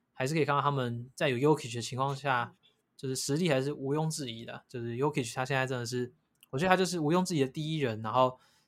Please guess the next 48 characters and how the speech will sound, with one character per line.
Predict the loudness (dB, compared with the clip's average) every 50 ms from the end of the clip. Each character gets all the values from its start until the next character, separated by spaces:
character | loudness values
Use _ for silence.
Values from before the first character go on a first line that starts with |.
| _ _ _
就 | -10 -10
是 | -4 0
跟 | 0 2 2 4
联 | 4 4
盟 | 4 2 2
中 | 0 0 -2
其 | -2 -2
他 | -2 -2 -2 -2
球 | -4 -6 -6 -6
员 | -6 -6
的 | -6
差 | -6 -2 0 0 0
距， | 0 0 -2 -4 -4 -6 _ _ _ _ _ _
就 | _ -8 -6
是 | 2
都 | 4 6 6
有 | 6
一 | 4 2
定 | 0 0
的 | -2
差 | -2 -6 -8 -10 -10
距。 | -12 -14 -18 -16
就 | -14 -14
是 | -12 -10
我 | -10 -8
觉 | -4 -4 -2
得 | -2
他 | -2 -2
是， | -2 -2 -4 -4 -4 -6 _ _ _ _ _ _ _ _ _ _ _ _
就 | -10 -8
是 | -6 -6 -6
一 | -4
个 | -2 -2 -2 -2 -2 -4 -6 -4
毋 | 0 4
庸 | 4 4 6
置 | 4
疑 | 2
的 | 2
第 | 2 0 0 0
一 |
人 | 0 -2 -2
之 | -4 -2 2
外， | 4 4 4
还 | 4 0 -4 -8
赢 | -6 -6 -8
了 | -8 -6
不 | -6 -8
少。 | -8 -8 -10 -14